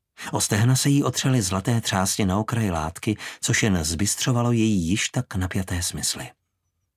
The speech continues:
Přímo naproti ní seděla paní Lysanderová, jasnovidka, která s očima do kořán a s pootevřenými rty sledovala tichou skupinu.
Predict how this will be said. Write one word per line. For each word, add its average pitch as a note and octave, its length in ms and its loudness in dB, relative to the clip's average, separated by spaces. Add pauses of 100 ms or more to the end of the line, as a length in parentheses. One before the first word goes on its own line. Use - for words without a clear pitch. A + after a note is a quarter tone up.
(420)
Přímo G2+ 320 2
naproti D3+ 360 4
ní C#3 200 6
seděla C3+ 360 2
paní C3+ 280 4
Lysanderová, F2 840 -2 (720)
jasnovidka, G#2 680 0
která A2 360 0
s - 160 -4
očima A2+ 340 0
do F#2+ 120 0
kořán G#2+ 600 0
a G2 140 0
s - 140 -2
pootevřenými A#2 920 0
rty F2+ 280 -4
sledovala F#2+ 580 0
tichou E2+ 400 -4
skupinu. - 540 -8